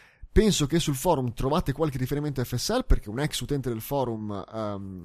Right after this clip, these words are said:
lavora proprio a quel tipo di, ehm, di esperimenti dal centro di controllo di, eh, di Napoli, di,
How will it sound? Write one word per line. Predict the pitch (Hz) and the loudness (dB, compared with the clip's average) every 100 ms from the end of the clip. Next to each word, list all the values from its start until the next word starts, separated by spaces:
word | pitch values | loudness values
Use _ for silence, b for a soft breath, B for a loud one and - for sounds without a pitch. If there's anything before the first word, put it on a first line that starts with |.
| 90 | -8
lavora | 101 123 135 110 | -4 -2 -2 -2
proprio | 127 123 113 110 | -6 -4 -4 -6
a | |
quel | - 117 110 | -6 -6 -6
tipo | 120 113 113 107 | -8 -8 -8 -8
di, | 107 113 - | -6 -8 -8
ehm, | 110 101 101 101 95 90 85 | -8 -8 -8 -10 -12 -12 -14
di | 107 110 101 98 95 | -12 -10 -8 -8 -8
esperimenti | 101 - 120 127 120 101 101 b b b b | -8 -4 -2 -2 -4 -6 -12 b b b b
dal | 110 117 117 110 104 101 | -6 -2 0 0 -2 -4
centro | - 127 117 113 107 | -4 -4 -4 -6 -6
di | 110 | -6
controllo | 113 104 113 104 101 | -8 -6 -6 -4 -6
di, | 101 107 107 - | -8 -8 -10 -10
eh, | 101 95 92 87 85 | -12 -10 -10 -12 -12
di | 110 107 101 90 87 | -10 -10 -10 -10 -10
Napoli, | 107 98 127 170 240 | -10 -6 -4 -4 -6
di, | 131 110 104 95 | -10 -8 -6 -6